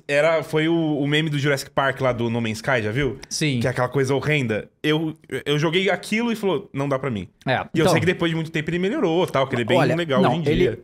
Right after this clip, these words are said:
Speaker 2: ó, vamos lá, vou, eu vou dar uns rela-, relatos de um viciado aqui. Que assim, joguei muito Ark, né? A galera que me acompanha sabe, eu tenho muitos vídeos, fiz muita live de Ark. E aí, como todo mundo, eu comecei jogando no Vanilla, que é esse aí.
Speaker 1: Aham.
Speaker 2: Esse aí,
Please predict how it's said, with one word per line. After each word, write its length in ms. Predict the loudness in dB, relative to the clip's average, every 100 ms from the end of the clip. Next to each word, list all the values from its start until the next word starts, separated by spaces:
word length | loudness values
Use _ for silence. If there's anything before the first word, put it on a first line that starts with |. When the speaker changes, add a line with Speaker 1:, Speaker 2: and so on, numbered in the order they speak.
| -4
Speaker 2:
ó, 180 | -2 -4
vamos 200 | -6 -4
lá, 140 | -2 -2
vou, 140 | -2
eu 60 | -4
vou 140 | -2
dar 120 | 0 -2
uns 120 | -2
rela-, 220 | -4 -4
relatos 340 | -2 -4 -4
de 80 | -6
um 40 | -8
viciado 320 | -6 -8 -8
aqui. 220 | -6 -8 -8 _ _ _
Que 80 | -8
assim, 200 | -8 -8 -14 -20 _ _ -20 -20 _ _ -20 -20 -20 _ _ -2
joguei 180 | 2 2
muito 180 | 4
Ark, 240 | 2 2 0
né? 120 | 0
A 20 |
galera 240 | 2 2 2
que 80 |
me 60 | -2
acompanha 300 | -2 0 -2
sabe, 380 | 0 2 2 2
eu 60 |
tenho 240 | 0 0 0
muitos 680 | 0 2 2 4 2 2 0
vídeos, 340 | 2 0 -2
fiz 240 | -4 -2
muita 800 | 0 2 2 2 2 2 2 0
live 220 | 2 2
de 100 | 0
Ark. 280 | -2 -4 -12 -20 _ _ _
E 100 | 6
aí, 240 | 8 10 6
como 280 | 4 2
todo 220 | 4 2 2
mundo, 240 | 2 4
eu 60 | 2
comecei 340 | 2 0 0
jogando 380 | 0 0 0 2
no 320 | 2 0 0
Vanilla, 480 | 0 2 2 2 0
que 100 | -2
é 20 |
esse 180 | -2 2
aí. 60 | 2
Speaker 1:
Aham. 300 | 2 -2 -6 _ _ 0
Speaker 2:
Esse 300 | 2 4 4
aí, 280 | 4 4